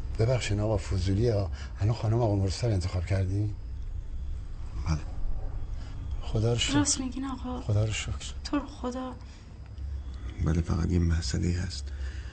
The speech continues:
Speaker 2: من آگهی کردم سی میلیون، ولی نصف این پول بیشتر نمی‌تونم بدم.
Speaker 3: ولی آخه اونا گفتن سی، سی و خورده ای.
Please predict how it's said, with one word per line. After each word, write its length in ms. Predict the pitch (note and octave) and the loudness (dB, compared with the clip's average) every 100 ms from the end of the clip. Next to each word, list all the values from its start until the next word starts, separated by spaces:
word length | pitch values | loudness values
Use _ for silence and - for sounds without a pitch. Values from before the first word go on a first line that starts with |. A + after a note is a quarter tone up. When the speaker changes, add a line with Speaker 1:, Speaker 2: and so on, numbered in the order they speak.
| - - - - - | -8 -8 -8 -8 2
Speaker 2:
من 260 | F2+ E2+ D#2+ | 6 6 6
آگهی 340 | E2+ D#2 E2+ | 2 4 2
کردم 460 | F2+ D#2+ D#2 D#2+ F#2 | 2 -2 0 2 2
سی 180 | - E2+ | 2 2
میلیون، 420 | D#2 D2 D2+ D#2+ - - - - - - - | 2 2 2 0 -4 -10 -10 -10 -10 -8 2
ولی 180 | F2 F2+ | 4 6
نصف 280 | F2 F2+ - | 6 4 2
این 120 | F#2 | 0
پول 180 | - E2+ | 0 0
بیشتر 280 | F2 - F#2 | 0 2 2
نمی‌تونم 420 | F2+ F2+ - - - | 2 0 -4 -8 -6
بدم. 200 | - - - - - - - - - - - - - - - - - - - - - - B3 | -6 -6 -8 -8 -8 -8 -8 -8 -6 -4 -4 -6 -6 -4 -4 -4 -4 -4 -4 -4 -4 -2 2
Speaker 3:
ولی 220 | A#3+ B3+ | 4 4
آخه 320 | B3 - B3+ - - - - - | 2 0 -2 -2 -4 -6 -4 4
اونا 180 | A#3+ A#3+ | 4 4
گفتن 360 | B3 - C4 | 0 -2 0
سی، 200 | B3+ - | 0 0
سی 200 | B3 B3+ | -2 0
و 40 | B3 - | -2 -2
خورده 260 | A#3 A3 | -6 -4
ای. 200 | A#3 A#3 | -4 -4